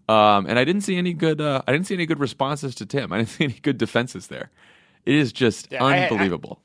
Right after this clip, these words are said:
Speaker 2: I had the answer, which was it helps them win.
Speaker 1: <laughs>
Speaker 2: That's the true answer. There's no, there's no other argument. That's what this is about. Th-, nothing more.
Speaker 1: Yeah. And this is, and look at this. If you don't think the court's important, you don't think this court is a big issue,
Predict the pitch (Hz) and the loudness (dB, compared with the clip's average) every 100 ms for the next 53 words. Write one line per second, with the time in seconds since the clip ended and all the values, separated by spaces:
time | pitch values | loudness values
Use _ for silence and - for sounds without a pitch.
0 | _ 165 165 143 131 117 - 101 - _ | _ -4 -2 -4 -6 -10 -12 -16 -20 _
1 | - 131 135 120 - 123 131 - 123 110 | -18 -14 -12 -12 -12 -8 -8 -8 -14 -14
2 | 101 90 _ _ - 120 - - - - | -16 -16 _ _ -14 -14 -16 -20 -20 -20
3 | _ _ 156 160 127 - 135 113 101 - | _ _ -2 -2 -4 -8 -8 -10 -14 -16
4 | 85 135 127 165 156 170 143 120 131 110 | -14 -12 -8 -4 -2 0 0 -2 -6 -8
5 | 95 90 123 - 127 117 104 101 98 98 | -16 -14 -12 -10 -12 -12 -16 -16 -12 -14
6 | 85 113 117 120 - 123 117 110 104 92 | -14 -20 -18 -18 -14 -14 -12 -14 -14 -16
7 | 101 _ _ _ _ _ _ _ _ _ | -18 _ _ _ _ _ _ _ _ _
8 | - 87 82 - _ _ _ - 131 175 | -4 -2 -4 -10 _ _ _ -2 0 -2
9 | 208 151 185 185 - 117 131 - - - | -2 -2 -2 -2 -2 -2 -2 -6 -20 -20
10 | - - - 110 156 170 160 143 160 143 | -20 -18 -8 -2 -2 -2 -8 -4 -2 -2
11 | 135 117 123 104 117 135 110 - - 120 | -4 -4 -2 -2 -4 -8 -14 -12 -4 -4
12 | 107 104 101 104 - 87 | -4 -2 0 0 0 -2